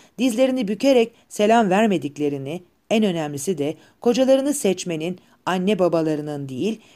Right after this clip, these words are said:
kendilerinin işi olduğuna hepsinin kesin olarak inandıklarını görüyordu. Bütün bu genç kızların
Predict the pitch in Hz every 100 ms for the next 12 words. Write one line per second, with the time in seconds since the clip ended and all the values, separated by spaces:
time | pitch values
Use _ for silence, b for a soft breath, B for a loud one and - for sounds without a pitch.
0 | _ 226 247 269 269 269 277 277 202 -
1 | 220 185 165 156 143 143 175 b b 269
2 | 302 - 185 156 180 - 214 285 262 208
3 | 190 196 196 196 185 190 190 180 170 147
4 | 143 143 139 143 139 - _ _ _ _
5 | _ _ - 262 349 277 185 233 277 -
6 | 196 156 143 139